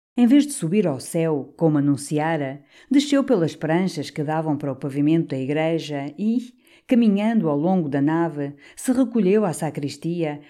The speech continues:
acompanhado da fé, esperança e caridade, tão vitoriadas pelos espectadores como apoupados tinham sido o diabo e as suas infernais companheiras.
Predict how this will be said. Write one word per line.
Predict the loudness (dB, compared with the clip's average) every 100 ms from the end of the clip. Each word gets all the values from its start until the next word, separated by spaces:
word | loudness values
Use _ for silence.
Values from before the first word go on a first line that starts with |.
| -8
acompanhado | -2 0 0 0 0 -2
da | -8
fé, | -8 -4 -2 -2 -4 -20
esperança | -10 -2 0 0 -2 -8
e |
caridade, | -6 -4 -2 -4 -4 -6 -6 -8 _ -16 2
tão | 6 6
vitoriadas | 4 0 0 0 0 -2 -2 -6
pelos | -4 -4 -4 -10
espectadores | -6 -6 -4 -4 -2 -2 -4 -2
como | 0 2
apoupados | 2 0 -2 0 -2 -4
tinham | -4 -2 -2
sido | -4 -4 -4
o |
diabo | -6 -6 -6 -6 -4
e | 0
as | 0
suas | 0 -2 0
infernais | 2 2 2 0 -2 -6
companheiras. | -8 -4 -2 -2 -4 -10 -14